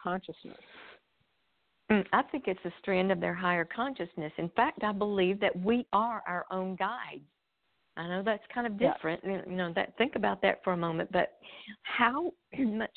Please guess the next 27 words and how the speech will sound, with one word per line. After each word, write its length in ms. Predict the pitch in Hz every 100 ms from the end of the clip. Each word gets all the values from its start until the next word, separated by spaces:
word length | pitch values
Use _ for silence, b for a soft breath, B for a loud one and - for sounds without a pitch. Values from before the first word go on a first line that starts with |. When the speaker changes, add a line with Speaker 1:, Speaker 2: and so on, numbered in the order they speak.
| -
Speaker 2:
more 300 | 226 269 240
would 260 | 185 196
you 140 | 196 247
know 320 | 269 196 190
what 160 | 185 -
you 260 | 175 233
need 280 | 269 190 180 -
to 100 | 185
evolve 560 | 175 170 196 220 247 226
yourself 540 | 180 175 - 226 190
and 100 | 185
your 160 | 175 -
own 220 | 185 185 _
soul, 360 | 285 269 196 208 B B B B B B
except 400 | - - 254 240
that 140 | 220 -
you 260 | 214 240
on 160 | 220 214
a 40 |
higher 380 | 196 220 208 180
level 380 | 185 240 240 208
have 240 | 202 190
already 640 | - 269 285 247 285 226 185
evolved, 640 | 175 175 170 160 180 220 _ _ b b
have 160 | 226
already 500 | 220 240 277 254 214 180
ascended, 680 | 180 - 185 170 170 185